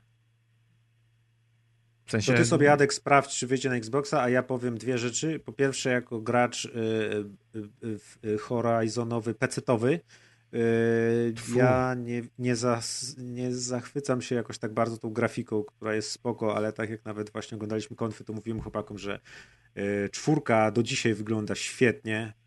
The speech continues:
Speaker 2: i podejrzewam nawet, że trójka wygląda bardzo dobrze, bo, no, wszystkie te Horizony miały świetny silnik, świetną optymalizację, piękną grafikę.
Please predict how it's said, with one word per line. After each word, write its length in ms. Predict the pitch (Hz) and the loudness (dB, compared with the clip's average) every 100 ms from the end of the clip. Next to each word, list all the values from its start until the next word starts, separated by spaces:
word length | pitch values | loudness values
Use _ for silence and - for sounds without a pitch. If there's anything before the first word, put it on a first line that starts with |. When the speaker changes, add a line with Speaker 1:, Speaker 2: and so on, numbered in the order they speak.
| _ 113 | _ -8
Speaker 2:
i 260 | 117 117 113 | -4 -4 -6
podejrzewam 440 | 113 113 117 113 | -4 -4 -2 -2
nawet, 200 | 110 110 | -2 -2
że 180 | 104 110 | -4 -6
trójka 340 | - 120 - | -4 -4 -2
wygląda 380 | 101 107 107 104 | -4 -2 -2 -2
bardzo 300 | 104 104 107 | -2 -2 -4
dobrze, 500 | 104 98 90 104 113 - | -4 -6 -4 -6 -6 -10
bo, 720 | 113 107 104 107 107 107 113 120 | -8 -4 -4 -4 -6 -6 -10 -8
no, 80 | 156 | -8
wszystkie 320 | - 165 127 | -4 -4 -4
te 340 | 107 107 110 107 113 | -2 -2 -2 -6 -10
Horizony 560 | - 113 107 107 107 | -8 -4 -2 -2 -6
miały 200 | 107 104 | -6 -10
świetny 280 | 98 120 107 | -8 -10 -10
silnik, 360 | - 107 104 98 | -10 -10 -12 -12
świetną 220 | - 110 | -14 -14
optymalizację, 680 | 95 - 104 98 101 - 98 | -14 -12 -10 -6 -6 -8 -12
piękną 280 | 107 - | -14 -12
grafikę. 480 | 104 104 - - 123 | -10 -10 -10 -8 -8